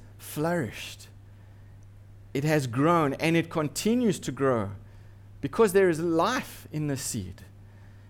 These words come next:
And it grows not just because it has natural life, it has supernatural life. It has power from God itself. And it grows because nothing or no one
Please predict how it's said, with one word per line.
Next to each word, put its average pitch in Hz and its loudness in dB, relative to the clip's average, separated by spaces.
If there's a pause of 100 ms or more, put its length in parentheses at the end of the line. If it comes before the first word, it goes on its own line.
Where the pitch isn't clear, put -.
(200)
And 139 -4
it 151 -2
grows 180 8 (340)
not 208 -2
just 196 -2
because 190 2
it 175 2
has 170 4 (180)
natural 180 0
life, 139 0 (280)
it - -4
has 277 6
supernatural 202 0
life. 131 2
It 170 2
has 160 2
power 202 2 (360)
from 165 -2
God 170 4
itself. - -4 (600)
And 143 -4
it 156 -2
grows 190 8
because 170 -2
nothing 226 0 (800)
or 135 -6
no 170 8
one 202 6